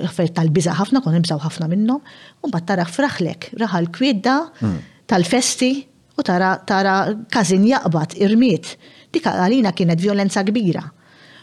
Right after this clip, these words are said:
Speaker 1: U, eh,
Speaker 2: Kienu weġġaw in-nies?
Speaker 1: Le, le, le. Kienu ġas ħarquh, ħarquh. Imma anke ta' tfal li konna,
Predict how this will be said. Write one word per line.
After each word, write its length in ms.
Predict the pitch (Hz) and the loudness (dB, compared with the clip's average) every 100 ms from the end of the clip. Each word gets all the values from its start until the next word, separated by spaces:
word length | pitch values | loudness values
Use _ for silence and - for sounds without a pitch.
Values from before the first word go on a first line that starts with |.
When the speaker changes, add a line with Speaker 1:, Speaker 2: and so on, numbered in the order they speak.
| - - | -8 0
Speaker 1:
U, 440 | 247 247 233 220 | 2 4 4 4
eh, 340 | 214 202 202 196 | 4 4 2 2
Speaker 2:
Kienu 140 | 123 | 4
weġġaw 320 | 117 101 104 | 4 2 0
in-nies? 360 | 95 110 139 - - - | 0 0 -2 -4 -12 -2
Speaker 1:
Le, 220 | 185 170 | 0 2
le, 160 | 156 147 | 2 0
le. 140 | - - - - | -2 -8 -14 -4
Kienu 220 | 226 202 190 | 0 2 2
ġas 220 | 190 175 | 0 -2
ħarquh, 380 | - 165 165 160 - - - 175 | -2 0 0 -4 -8 -18 -8 -6
ħarquh. 460 | 160 175 175 202 202 - - - 294 | -4 -4 -2 -2 -4 -12 -20 -12 -2
Imma 200 | 262 220 | 0 2
anke 160 | 269 | 2
ta' 80 | 254 | 0
tfal 240 | 254 220 185 | -2 2 2
li 80 | 165 | 2
konna, 360 | 254 240 180 | 4 4 2